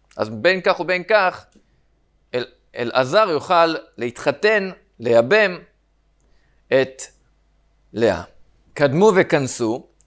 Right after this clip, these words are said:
אם אהרון לקח, נאמר, את רחל ואלעזר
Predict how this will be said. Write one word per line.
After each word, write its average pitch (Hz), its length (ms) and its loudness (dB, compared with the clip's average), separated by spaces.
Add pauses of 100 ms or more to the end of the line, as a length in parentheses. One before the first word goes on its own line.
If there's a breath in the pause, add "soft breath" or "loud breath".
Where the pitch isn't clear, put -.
(420)
אם 185 380 0 (1300)
אהרון 147 400 2
לקח, 160 300 -2
נאמר, 160 300 -4
את 143 120 -6
רחל 143 500 2
ואלעזר 123 1300 0